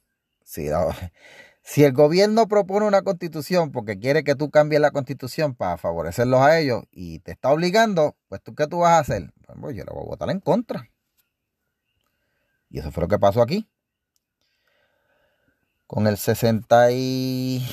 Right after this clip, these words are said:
dos por ciento total de los chilenos votaron en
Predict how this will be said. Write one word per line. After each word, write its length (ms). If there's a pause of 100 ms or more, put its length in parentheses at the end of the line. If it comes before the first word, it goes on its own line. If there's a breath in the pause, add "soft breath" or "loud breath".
(300 loud breath)
dos 300
por 220
ciento 440 (1800)
total 460 (1500)
de 200
los 300
chilenos 560 (120)
votaron 500 (220)
en 300